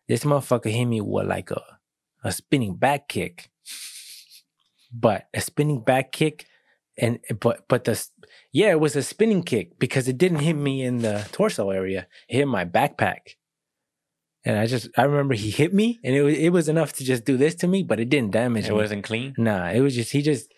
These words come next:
Speaker 1: he just, I mean, it,
Speaker 2: But the
Speaker 1: it got
Speaker 2: spin was clean?
Speaker 1: I mean, it kinda was clean.
Speaker 2: <laughs>
Speaker 1: He, he probably did some shit. He probably, he probably was, like, training or something because who just kicks, right? But he did a spinning kick and hit my backpack, but it was effort. It didn't do shit to me.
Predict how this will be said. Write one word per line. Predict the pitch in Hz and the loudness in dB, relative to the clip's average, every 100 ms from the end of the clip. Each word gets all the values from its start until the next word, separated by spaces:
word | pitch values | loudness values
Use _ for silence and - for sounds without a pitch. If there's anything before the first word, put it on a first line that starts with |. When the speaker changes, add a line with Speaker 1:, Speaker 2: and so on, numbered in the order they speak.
| _ _ | _ _
Speaker 1:
he | - | 0
just, | 147 143 135 - _ - | 2 0 -4 -20 _ -6
I | - | 0
mean, | 151 196 | 2 4
it, | 135 | 2
Speaker 2:
But | 120 | 2
the | 120 | 2
Speaker 1:
it | 143 143 | 2 2
got | 147 | 2
Speaker 2:
spin | 160 170 165 | 2 0 -2
was | 147 | -4
clean? | - 165 180 190 196 - | -4 -4 -2 -4 -6 -4
Speaker 1:
I | 113 | 0
mean, | 127 156 | 0 0
it | 147 | 0
kinda | 190 131 | 0 0
was | 160 156 | 0 -2
clean. | - 143 104 - - | -2 -2 -2 -8 -14
Speaker 2:
<laughs> | - - - - | -12 -12 -12 -4
Speaker 1:
He, | 101 143 | 0 2
he | 135 151 | 2 0
probably | - 202 160 | 2 2 2
did | 139 139 | 2 2
some | 120 | 0
shit. | 110 143 | -4 -2
He | 147 | 0
probably, | 160 135 117 104 - - - _ | 2 2 0 -4 -10 -18 -20 _
he | 139 | -4
probably | 139 147 113 | 0 0 0
was, | 104 98 | 0 0
like, | 98 95 107 | -2 -4 -6
training | - 131 123 98 101 | -4 -2 -2 -2 -4
or | |
something | - 107 95 92 | -2 -4 -4 -4
because | 98 - 95 | -4 -4 -2
who | 123 | -2
just | 127 117 - | 0 -2 -2
kicks, | 110 - - | -6 -6 -4
right? | 104 127 _ _ _ _ - - - | -4 -4 _ _ _ _ -20 -6 0
But | 110 | 2
he | 127 | 2
did | 127 | 2
a | 113 | 0
spinning | - 139 135 | -2 -2 -2
kick | - 113 | -4 -4
and | 107 | -4
hit | 95 123 | -4 -2
my | 95 | -2
backpack, | 95 120 - 104 98 | 0 0 -2 -6 -2
but | 110 | 0
it | 117 | 0
was | 107 | 0
effort. | 101 127 - | 0 -2 0
It | 113 120 | 0 2
didn't | 123 113 | 0 0
do | 107 | -2
shit | - 156 - | -4 -6 -8
to | 107 | -8
me. | 92 | -8